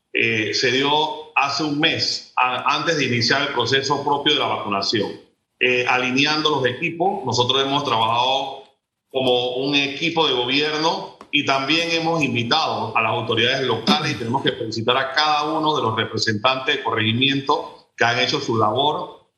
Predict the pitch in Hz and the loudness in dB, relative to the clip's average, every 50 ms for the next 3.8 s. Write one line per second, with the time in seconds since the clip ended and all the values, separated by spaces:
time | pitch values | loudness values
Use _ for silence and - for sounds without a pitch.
0 | - 123 123 120 117 120 117 117 120 117 113 107 - - 139 156 151 - 131 120 | 0 0 2 2 0 0 2 2 2 2 0 0 2 2 2 2 2 0 0 0
1 | 117 127 135 135 147 151 139 135 120 113 117 113 113 120 123 131 135 135 147 143 | 2 2 0 2 0 0 0 0 -2 -2 0 0 2 4 4 4 2 0 0 0
2 | 131 123 113 117 110 113 107 104 107 127 127 127 - 131 131 123 113 101 - 107 | 0 0 0 -2 -2 -2 -2 0 2 2 2 2 2 0 0 -2 0 0 2 2
3 | 101 104 104 104 104 120 139 139 143 160 151 - - - - | 2 2 0 0 2 2 2 2 2 2 0 0 -4 -8 -14